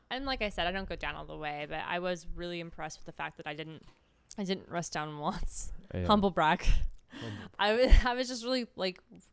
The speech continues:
Speaker 2: No big
Speaker 1: amazed
Speaker 2: deal,
Speaker 1: with
Speaker 2: but I'm
Speaker 1: myself.
Speaker 2: kind of a big deal. Uh,
Speaker 1: I will say this.
Speaker 2: other people did rest. <laughs>
Speaker 1: N-, I don't think anyone in the class rested.
Speaker 2: <laughs> I was
Speaker 1: I
Speaker 2: just
Speaker 1: saw
Speaker 2: kidding.
Speaker 1: a lot of different
Speaker 2: Uh,
Speaker 1: variations of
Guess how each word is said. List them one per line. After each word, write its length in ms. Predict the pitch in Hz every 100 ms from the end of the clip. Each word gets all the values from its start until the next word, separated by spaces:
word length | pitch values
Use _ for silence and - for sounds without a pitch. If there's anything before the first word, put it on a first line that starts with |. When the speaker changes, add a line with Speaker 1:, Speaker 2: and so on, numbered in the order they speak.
| _ _ _ _ _ _ _
Speaker 2:
No 100 | 214
big 80 | 208
Speaker 1:
amazed 440 | 202 247 330 302
Speaker 2:
deal, 220 | 277 247 277
Speaker 1:
with 20 |
Speaker 2:
but 60 |
I'm 80 | 220 -
Speaker 1:
myself. 420 | - 202 175 170
Speaker 2:
kind 160 | 131 123
of 100 | 120
a 60 |
big 260 | 117 123 113
deal. 580 | 117 120 117 117 113 107
Uh, 280 | 95 90 87 82 85
Speaker 1:
I 180 | - 269
will 180 | 302 349
say 260 | - 294
this. 540 | 226 185 175 185 - - - _ _ _ -
Speaker 2:
other 220 | 117 113
people 300 | 107 107 98
did 280 | 104 95 -
rest. 380 | 73 73 - - - 427 440 - -
<laughs> 0 | 170 - 220
Speaker 1:
N-, 400 | 214 - 214 - -
I 120 | 220
don't 120 | 320
think 140 | 359 196
anyone 320 | 220 247 208
in 80 | 190
the 80 |
class 380 | 180 190 - -
rested. 480 | - 170 127 - - -
Speaker 2:
<laughs> 40 |
I 40 | -
was 180 | 123 208
Speaker 1:
I 120 | 233
Speaker 2:
just 120 | 247
Speaker 1:
saw 340 | 311 311 285
Speaker 2:
kidding. 120 | - -
Speaker 1:
a 100 | 220
lot 220 | 208 190
of 60 | 202
different 520 | 208 202 180 165 - _ - -
Speaker 2:
Uh, 80 | -
Speaker 1:
variations 1000 | 190 185 175 170 156 165 - 196 196 208
of 380 | - 165 160